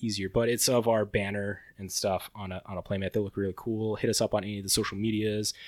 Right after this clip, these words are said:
Uh, they're twenty bucks a pop. We'll send them to you all around the world. We know no bounds. We'll work with anybody.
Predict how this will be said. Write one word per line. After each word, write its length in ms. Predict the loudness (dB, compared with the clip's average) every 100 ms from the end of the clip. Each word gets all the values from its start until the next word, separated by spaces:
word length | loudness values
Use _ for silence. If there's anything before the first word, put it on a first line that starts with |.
| -16 -18 -6
Uh, 140 | -4
they're 120 | -2
twenty 200 | 0 0
bucks 160 | 0 -2
a 60 | -2
pop. 380 | -2 2 0 _
We'll 100 | -2
send 220 | 0 2
them 120 | 0
to 120 | 0
you 140 | 2 0
all 240 | 0 -2
around 240 | -2 -4 -6
the 100 | 2
world. 540 | 6 8 6 4 2 -6
We 420 | -10 -8 -6 -6 -4
know 180 | -4
no 160 | -2 -4
bounds. 400 | -4 -6 -8 -6
We'll 140 | -4
work 300 | -2 -2 -4 -18 _
with 200 | -8 -8
anybody. 480 | -8 -14 -16 -16 -18